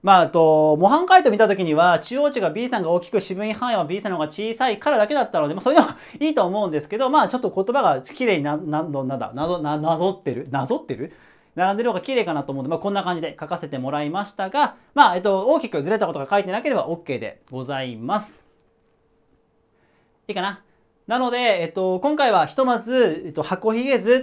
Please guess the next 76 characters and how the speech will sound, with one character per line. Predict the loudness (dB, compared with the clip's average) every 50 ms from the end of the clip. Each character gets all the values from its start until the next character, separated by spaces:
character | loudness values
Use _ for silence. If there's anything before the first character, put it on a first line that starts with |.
| 0
て | -4 -2 0
い | 0 0
う | 0
の | -2 0
が、 | 2 2 2
こ | 2 2
の | -2 -2
言 | -4 -4
葉 | -2 0 0 0
ね、 | 0 -2 -4
最 | -2 0 0 0 0 0
小 | 0 0 0 0 -2
値、 | -4 -8
最 | -6 -4 -2 -2 0 0
大 | 0 0 -2
値、 | -2 -2 -2 -2 -2 -2 -6 -18 _ _ _
第 | 2 4 6 6 6 4
一 | 2 -2
四 | -6 -6 -4 -4
分、 | -2 -4 -4 -2
第 | 0 0 0 2 0
二 | -2 -6
四 | -6 -6 -4
分、 | -4 -4 -2 0
第 | 0 0 0 0
三 | 0 -2 -4 -4
四 | -4 -6 -6 -6
分 | -4 -4 -4
位 | -4
数 | -4 -4 -2 0 0
っ | 0
て | 0 -2 -6 -6
や | -6 -6
つ、 | -8 -8 -6
あ | -4 -2 2
と | 4 6
は | 6 6 6 2 -4 -18 _ 0
第 | 2 2 2 2
二 | -2 -4
四 | -4 -4
分 | -2 -2 0 -2
位 | -2
数 | -2 -2 0
と | 0 0 0
中 | 0 0 2 4
央 | 4 4 2
値 | 0 -4
が | -4 -4
一 | -4 -6
緒 | -6 -2 2 2 2 2
っ | 0
て | -4 -2 2
い | 4 4
う | 4
こ | 4 2 -4
と | 0 6
と、 | 6 6 6 6 2 -10 _ _
範 | -2 6 8 10 10 10 8 6 4 2 0 -6 -12 _ _
囲、 | 6 6 6 6 2 -6 _ _ _ _
四 | -10 -6 0 2 4 4 4
分 | 4 4 4 4 6 6
位、 | 4 4 2
範 | 2 4 4 6 6 4 2 0 -4 -8 -8
囲 | -6 -4 -4
っ |
て | -4 -6 -10 -12 -12
い |
う、 | -12 -12 _ _ _ _ _ _ _ _
ま | -8 -6
あ、 | -4
こ | -4 -4
こ | -4 -2
の | -2 -2 0
部 | 0 2
分 | 2 0 0 -2
が、 | -4 -6 -6